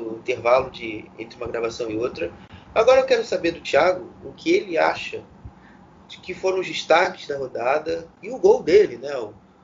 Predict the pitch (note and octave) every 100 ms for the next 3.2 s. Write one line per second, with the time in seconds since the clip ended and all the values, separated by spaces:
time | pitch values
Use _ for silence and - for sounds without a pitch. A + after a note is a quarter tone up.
0 | _ - C3+ - D#3+ G3+ F3 F#3+ - C#3+
1 | F#3 B2 A2 - A#2+ B2 C3+ A#2+ A2+ -
2 | A#2+ A#2 C3 B2+ B2 C#3+ - A2+ A2+ -
3 | D#3+